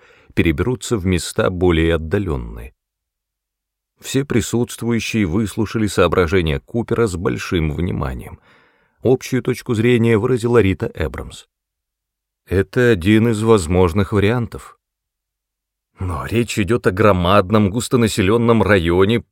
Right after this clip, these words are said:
прочесать который просто невозможно даже при помощи армии", возразил Карл Оуэнс. И, желая поддеть Купера, добавил: "Разве что ты родишь очередную блестящую идею". "Не сейчас", —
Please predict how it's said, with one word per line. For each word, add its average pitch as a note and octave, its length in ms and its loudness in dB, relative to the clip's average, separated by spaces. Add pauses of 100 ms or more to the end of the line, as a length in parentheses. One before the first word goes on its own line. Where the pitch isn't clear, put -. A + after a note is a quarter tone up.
(120)
прочесать G#2+ 680 -2
который A#2 360 2
просто C#3 400 -4
невозможно G#2+ 760 2
даже G#2 240 0
при G#2+ 160 0
помощи A2 540 0
армии", E2+ 480 -2 (560)
возразил E2+ 500 -2
Карл E2+ 380 0
Оуэнс. B1+ 500 -8 (680)
И, C2+ 200 -8
желая G#2+ 280 -4
поддеть F2 580 -2
Купера, F#2 480 0
добавил: - 520 -4 (560)
"Разве C#3 400 -4
что C#3 220 2
ты C#3 160 0
родишь B2 420 2
очередную A2+ 800 2
блестящую G#2+ 760 0
идею". D2+ 380 -6 (1500)
"Не D3+ 580 -4
сейчас", — - 760 -4